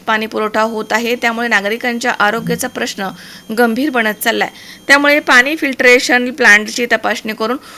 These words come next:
वॉटर टेस्टिंग करत स्वच्छ पाणी पुरवठा करण्यात यावा. गणेशनगर भागामध्ये पहाटे चार वाजता पाणी पुरवठा होतो,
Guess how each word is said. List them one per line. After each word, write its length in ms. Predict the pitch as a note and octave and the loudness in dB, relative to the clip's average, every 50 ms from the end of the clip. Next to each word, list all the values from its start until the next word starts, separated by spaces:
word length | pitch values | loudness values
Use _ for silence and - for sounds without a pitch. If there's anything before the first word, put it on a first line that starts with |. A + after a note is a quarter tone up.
| - - - | -20 -10 0
वॉटर 320 | A3+ A#3+ A#3+ A#3+ - D4 D#4 | 4 4 4 4 2 -2 0
टेस्टिंग 520 | D4+ D#4 C#4 C#4 C#4 - - C4 C4+ C4+ | 4 4 4 4 2 -2 -2 -2 -2 0
करत 260 | B3+ B3+ A#3 A#3+ A#3+ | -2 0 0 0 -2
स्वच्छ 420 | A#3+ - - A3+ A3 - - - C4+ | -2 -2 -2 -4 -4 -4 -6 -10 -6
पाणी 260 | B3 B3 A3+ A3+ A3+ | -4 -4 -4 -4 -4
पुरवठा 440 | - A3 G#3+ G#3+ G#3+ G#3+ C4 A#3 A3+ | -6 -4 -4 -4 -4 -4 -4 -4 -4
करण्यात 500 | - A#3 A3+ A3 G#3 G#3 G#3+ A3 A3 A#3 | -2 0 0 2 2 2 -2 -2 -2 -2
यावा. 380 | A3 G#3 G3+ G3+ G#3+ B3 C4 A#3+ A3+ | 0 0 2 2 0 -2 -2 -2 -2
गणेशनगर 560 | A3 G#3+ G#3 G#3+ A3+ - A3 G#3+ G#3+ A3+ A#3 | -2 -2 -2 -4 -6 -6 -6 -4 -4 -4 -4
भागामध्ये 540 | A#3+ A#3 G#3 G3+ G#3 G#3+ G#3+ G#3+ A3 A3 - - - - - - - - | -4 -4 -4 -2 -2 -2 -2 -2 -2 -2 -4 -4 -10 -20 -20 -18 -6 -4
पहाटे 340 | A3 A3+ A3+ A3 - A3 A3 | 0 0 0 0 0 -2 -2
चार 300 | A3 - A#3 A3+ A#3 A#3+ | 0 0 2 2 2 2
वाजता 280 | A#3 A#3 A#3 - A#3+ | 0 -2 -2 -4 -6
पाणी 240 | A#3 - G#3+ G#3+ A3 | -2 0 0 0 0
पुरवठा 320 | A3 - A3 A3 G#3+ A3 A3+ | -2 -6 -6 -6 -4 -4 -4
होतो, 440 | A#3+ B3 G#3 - A#3 B3+ E4+ - | -4 -4 -6 -4 -4 -4 -4 -6